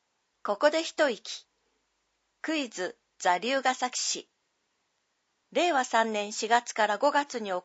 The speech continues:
った市民アンケートの結果で、最も多く選ばれた龍ケ崎市の良いところ、好きなところはどんなところでしょうか？A、日常生活が便利。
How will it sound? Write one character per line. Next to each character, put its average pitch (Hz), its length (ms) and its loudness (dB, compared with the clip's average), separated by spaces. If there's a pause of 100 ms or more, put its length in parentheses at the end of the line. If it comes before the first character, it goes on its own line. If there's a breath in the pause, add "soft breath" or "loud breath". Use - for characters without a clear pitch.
っ 196 280 -2
た 180 180 -4 (100)
市 - 160 -8
民 285 300 0
ア 285 80 4
ン 269 80 -6
ケ 202 140 -2
ー 175 40 -4
ト 180 140 -6
の 165 120 -8
結 175 260 -12
果 175 120 2
で、 - 200 -6 (580)
最 208 340 -2
も 277 300 6
多 262 40 4
く 233 140 -2
選 185 260 6
ば 180 120 6
れ 175 80 0
た - 240 -2 (400 loud breath)
龍 320 200 2
ケ 311 120 4
崎 320 260 2
市 - 160 -2
の 196 140 0
良 226 160 2
い 254 80 -4
と 190 100 -4
こ 160 160 -2
ろ、 - 140 -4 (360)
好 - 60 -10
き 330 140 -6
な 302 160 2
と 254 100 -4
こ 214 140 -2
ろ 175 220 0 (180)
は 170 180 2
ど 262 140 0
ん 359 60 -6
な 277 120 4
と 240 80 -4
こ 226 120 0
ろ 202 100 0
で 180 100 -2
し - 140 -6
ょ 143 80 -4
う - 20 -14
か？ - 240 -4 (1700)
A、 226 340 2 (380 soft breath)
日 220 320 -6
常 311 220 2
生 311 220 0
活 - 260 -4
が 165 160 2
便 226 260 0
利。 156 180 -12